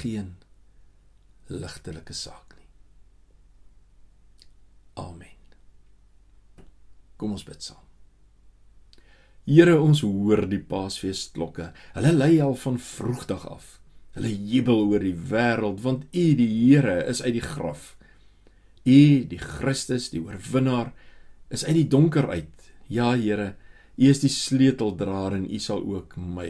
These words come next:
graf ontsluit. Ons hoor die Paasfeesklokke. U, Here, het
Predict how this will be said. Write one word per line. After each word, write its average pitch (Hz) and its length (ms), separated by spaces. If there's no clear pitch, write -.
graf - 580
ontsluit. - 720
Ons 131 240
hoor 127 160
die 139 160
Paasfeesklokke. 123 1000
U, - 540
Here, 139 480
het 135 160